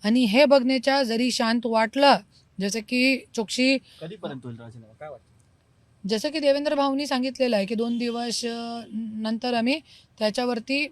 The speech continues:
Speaker 1: बोलू, काय करणार आहे, काय नाही. तो दोन दिवस हे लोक बघणार आहे, कुठेपर्यंत लोकांच्या डोक्यामध्ये हे राजीनाम्याची आहे.
Speaker 2: हम्म.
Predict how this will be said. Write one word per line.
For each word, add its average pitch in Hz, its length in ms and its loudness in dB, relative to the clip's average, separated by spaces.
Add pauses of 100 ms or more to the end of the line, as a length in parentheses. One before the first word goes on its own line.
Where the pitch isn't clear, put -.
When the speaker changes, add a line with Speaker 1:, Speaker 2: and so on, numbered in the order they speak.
Speaker 1:
बोलू, 233 520 6 (500)
काय 233 180 4
करणार 226 340 0
आहे, 240 80 -4
काय 262 220 2
नाही. 190 140 0 (340)
तो 285 40 -2
दोन 294 240 -2
दिवस 320 280 0
हे 302 180 0
लोक 311 120 0
बघणार 302 400 2
आहे, 254 160 6 (440)
कुठेपर्यंत 285 840 4 (320)
लोकांच्या 254 460 2
डोक्यामध्ये 247 560 0
हे 247 240 0
राजीनाम्याची 220 640 -2
आहे. 254 260 6
Speaker 2:
हम्म. 151 440 -12